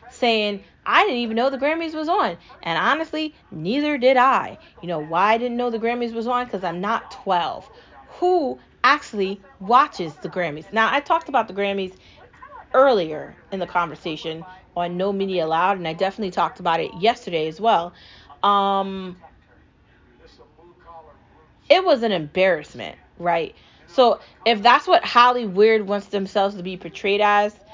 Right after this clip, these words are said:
their advertiser is Pfizer and they're a demonic cult,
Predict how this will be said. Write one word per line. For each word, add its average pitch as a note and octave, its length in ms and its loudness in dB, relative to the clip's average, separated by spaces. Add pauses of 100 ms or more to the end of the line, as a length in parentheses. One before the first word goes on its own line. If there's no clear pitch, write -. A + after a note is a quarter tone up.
(240)
their E3 680 -2
advertiser G3+ 760 2
is D3+ 120 -8
Pfizer G#3 640 0
and F#3+ 160 -6
they're F3+ 100 -2
a F3 60 -4
demonic F#3 640 -4
cult, A3+ 380 -4